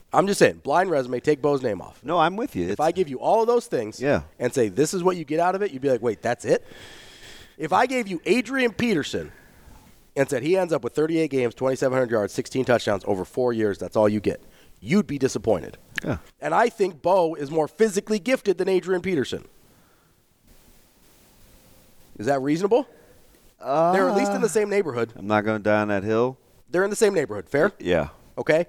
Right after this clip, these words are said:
Speaker 2: Yeah.
Speaker 1: Adrian Peterson is probably the most gifted runner
Speaker 2: He's
Speaker 1: since Bo.
Speaker 2: a, all day is a freak.
Speaker 1: He is. So was Bo. That's the argument we're having with Bo, right? Absolute freak. If I, if coming out of Oklahoma,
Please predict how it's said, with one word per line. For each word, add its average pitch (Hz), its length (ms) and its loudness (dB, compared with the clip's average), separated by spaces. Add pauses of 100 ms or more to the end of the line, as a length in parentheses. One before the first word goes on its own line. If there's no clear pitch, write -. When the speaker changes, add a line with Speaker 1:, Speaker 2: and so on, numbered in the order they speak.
Speaker 2:
Yeah. 160 180 -6
Speaker 1:
Adrian 214 300 2
Peterson 214 320 0
is 180 60 -6
probably 185 340 0
the 160 140 -2
most 156 260 -2
gifted 165 340 -2
runner 151 400 2
Speaker 2:
He's 131 460 0
Speaker 1:
since 180 420 0
Bo. 123 380 0
Speaker 2:
a, 117 240 2 (140)
all 131 240 2
day 110 240 0
is 82 160 -4
a 80 60 -8
freak. - 520 -10
Speaker 1:
He 208 200 -4
is. - 340 0 (180)
So - 240 -2
was 214 160 -2
Bo. 160 200 0
That's 156 200 -2
the 214 80 -4
argument 208 320 0
we're 190 80 0
having 190 160 0
with 160 100 -6
Bo, 147 160 2
right? 127 320 0
Absolute 175 460 0
freak. - 380 -4 (480)
If 147 160 -4
I, 196 320 2
if 135 180 -10
coming 262 220 0
out 262 80 0
of 262 60 0
Oklahoma, 220 500 -2